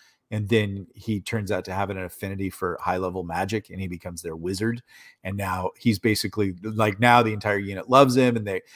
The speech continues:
because he's the one who knows the most about Dungeons and Dragons. And he'll always tell you in the book, like, "I don't know if that applies to this world," but it kinda does. And so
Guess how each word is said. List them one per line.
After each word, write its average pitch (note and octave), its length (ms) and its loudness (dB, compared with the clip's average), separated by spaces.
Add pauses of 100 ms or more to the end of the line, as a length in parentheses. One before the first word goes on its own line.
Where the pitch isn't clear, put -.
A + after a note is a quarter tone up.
(220)
because A#2+ 440 8
he's C#3+ 300 8
the A#2+ 100 4
one A2 300 2
who A2 100 -2
knows G2 300 -4
the F#2+ 100 -12
most F2+ 320 -8
about E2 240 -12
Dungeons F2 380 -12
and E2+ 100 -16
Dragons. F#2 480 -4
And F#2+ 140 -8
he'll A#2 180 4
always G2 320 2
tell D#3+ 260 6
you A2 220 4
in F#2+ 60 -6
the G2 80 -10
book, B2+ 400 4
like, F#2+ 260 -4 (400)
"I B2+ 160 10
don't C#3+ 240 4
know C3 240 4
if A#2+ 140 -2
that A#2+ 160 4
applies G#2+ 480 2
to G#2+ 120 -8
this G2 220 -6
world," G2+ 520 0 (420)
but F#2+ 260 -8
it G2 140 -14
kinda A2+ 280 -4
does. F#2+ 360 -6
And E2+ 100 -18
so E2+ 300 -8